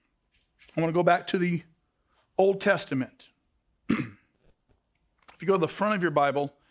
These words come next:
and take a right, before you get to the middle of your Bible, we're gonna be in this little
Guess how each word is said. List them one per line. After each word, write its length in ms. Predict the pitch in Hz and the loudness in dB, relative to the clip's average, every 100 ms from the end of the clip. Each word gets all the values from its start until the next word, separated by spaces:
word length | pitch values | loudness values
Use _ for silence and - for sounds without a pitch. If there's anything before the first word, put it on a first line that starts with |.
| _ - - | _ -20 -12
and 140 | 120 | -6
take 180 | - 160 | -4 0
a 80 | 151 | 0
right, 520 | 147 123 101 _ - _ _ _ _ _ _ _ _ _ - - - _ _ _ _ | 0 -4 -6 _ -20 _ _ _ _ _ _ _ _ _ -20 -20 -20 _ _ _ _
before 420 | 127 - 180 190 | -14 -2 2 2
you 180 | 180 170 | 2 -2
get 480 | 143 151 151 - - _ | -2 -2 -2 -4 -16 _
to 100 | - | -6
the 100 | 135 | -2
middle 280 | 143 175 165 | 0 2 0
of 100 | 139 | -2
your 80 | |
Bible, 300 | 127 135 127 | 0 0 0
we're 80 | 139 | -2
gonna 140 | 143 135 | -4 -4
be 160 | 139 | -4
in 100 | 139 | -4
this 180 | 135 - | -6 -6
little 280 | 143 135 | -4 -4